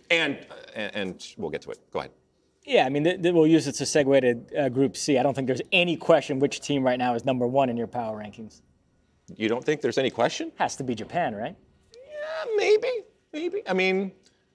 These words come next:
Speaker 1: yeah, I'm buying Japan. A-, and keep in mind, this was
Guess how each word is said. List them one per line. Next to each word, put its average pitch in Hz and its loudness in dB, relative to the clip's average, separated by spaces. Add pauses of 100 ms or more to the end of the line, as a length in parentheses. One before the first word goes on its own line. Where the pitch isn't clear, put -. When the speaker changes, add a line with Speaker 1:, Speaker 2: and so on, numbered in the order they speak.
Speaker 1:
yeah, 254 4
I'm 285 -2
buying 160 2
Japan. 101 -2 (260)
A-, - -4
and 180 0
keep 190 0
in 170 2
mind, 123 2
this 156 0
was 151 4